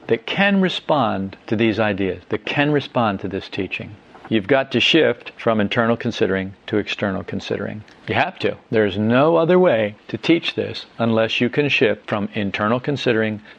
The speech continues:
to external considering. All external considering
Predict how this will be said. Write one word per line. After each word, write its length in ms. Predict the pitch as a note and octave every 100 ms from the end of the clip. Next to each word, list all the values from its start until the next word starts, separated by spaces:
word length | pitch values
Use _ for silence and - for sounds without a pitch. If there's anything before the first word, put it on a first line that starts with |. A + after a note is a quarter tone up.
| -
to 240 | G#2+ G#2
external 600 | - G2+ - - F#2+ F2 -
considering. 580 | F2+ E2 F2 D#2+ D#2 E2 - - - - -
All 240 | D3+ E3
external 380 | D#3+ - C#3+ C#3
considering 640 | C#3 C3 C3 A#2 A#2+ A#2+